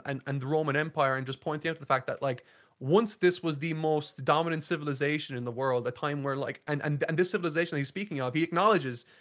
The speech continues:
they're further and more advanced than he ever will be able to experience with his own civilization. But that didn't stop that civilization from passing on. So even if, you know, Thorfinn doesn't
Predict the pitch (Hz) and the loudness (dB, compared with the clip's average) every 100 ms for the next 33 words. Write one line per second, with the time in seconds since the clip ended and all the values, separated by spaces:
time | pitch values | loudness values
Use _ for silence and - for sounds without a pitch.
0 | _ - 139 - 190 180 170 151 156 156 | _ -4 -4 0 2 4 4 2 4 2
1 | 147 151 151 147 143 156 156 151 143 131 | 4 4 4 0 -2 0 0 0 -4 -6
2 | _ _ - 135 156 143 156 160 151 135 | _ _ -10 -4 -2 0 0 0 -2 -6
3 | - 143 131 127 139 175 208 147 127 127 | -4 -4 -4 -4 2 2 4 0 -2 -6
4 | 120 120 113 - - _ - - - 156 | -4 -4 -4 -6 -16 _ -20 -20 -6 4
5 | 170 175 190 170 - 170 160 - 160 - | 4 4 -4 -4 0 0 0 0 0 -2
6 | 151 139 135 151 147 127 123 131 120 123 | -2 -2 0 -2 -2 -8 -6 -4 -4 -4
7 | 135 123 - _ _ - 160 151 196 190 | -4 -6 -10 _ _ -4 -2 0 0 2
8 | 185 202 160 - - _ - 135 127 113 | 4 4 0 -6 -20 _ -6 -2 -2 -2
9 | - 151 - 143 127 165 165 123 - | 2 2 2 -2 4 4 4 -4 -8